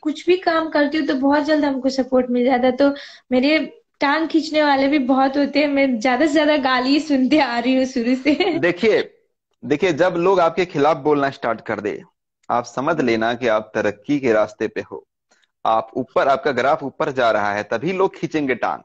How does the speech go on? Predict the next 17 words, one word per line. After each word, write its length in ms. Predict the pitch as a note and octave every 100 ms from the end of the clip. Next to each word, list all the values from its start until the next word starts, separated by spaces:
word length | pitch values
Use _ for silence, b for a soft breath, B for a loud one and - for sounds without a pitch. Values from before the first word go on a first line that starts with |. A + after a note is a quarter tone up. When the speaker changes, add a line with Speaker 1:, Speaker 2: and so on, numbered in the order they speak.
| _ _ _ -
Speaker 2:
आप 180 | G2+ A2
आगे 260 | A#2 C3+
बढ़ोगे 340 | D3 C3 D#3+ F3+
तभी 200 | F3 A#3
ना 80 | A#3+
खींचेंगे। 480 | G3 C#3 A#2 G#2+ - _ _ _ _ _ _ -
Speaker 1:
जी, 60 | B3
Speaker 2:
आप 160 | B2+ A#3+
Speaker 1:
जी। 60 |
Speaker 2:
आगे 320 | G3+ C3 C3 E3
ही 220 | D#3+ F#3+
नहीं 180 | F#3+ F3+
बढ़ोगे 360 | E3+ F#3 G#3
तो 160 | G#3+ A3
लोग 280 | G#3 G#3 -
क्यों 140 | B3+
खींचेंगे? 520 | - C#3+ A#2 G#2 F2+